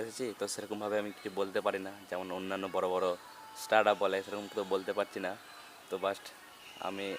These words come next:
একটাই বলতে চাই, তো আমাকে একটু সাপোর্ট করো আর চ্যানেলটাকে সাবস্ক্রাইব করো।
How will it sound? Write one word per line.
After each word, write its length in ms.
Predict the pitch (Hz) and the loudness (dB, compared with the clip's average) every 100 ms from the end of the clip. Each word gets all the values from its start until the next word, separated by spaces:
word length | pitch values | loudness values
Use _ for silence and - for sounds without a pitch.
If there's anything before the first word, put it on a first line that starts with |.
| - | -6
একটাই 220 | 98 104 101 | -2 2 2
বলতে 140 | 98 98 | 2 0
চাই, 120 | 101 101 - | 0 0 0
তো 40 | 95 | 0
আমাকে 140 | 95 98 | 2 -2
একটু 100 | 101 - | -4 -2
সাপোর্ট 220 | 98 98 98 | -2 0 0
করো 160 | 104 135 - - - - - 85 | 0 -2 -10 -16 -16 -16 -4 0
আর 280 | 90 87 82 80 - - - - | 0 0 -4 -8 -12 -16 -18 -4
চ্যানেলটাকে 380 | 98 98 98 98 | 0 0 0 -2
সাবস্ক্রাইব 320 | 92 - 90 90 | -4 0 0 0
করো। 160 | 92 | 0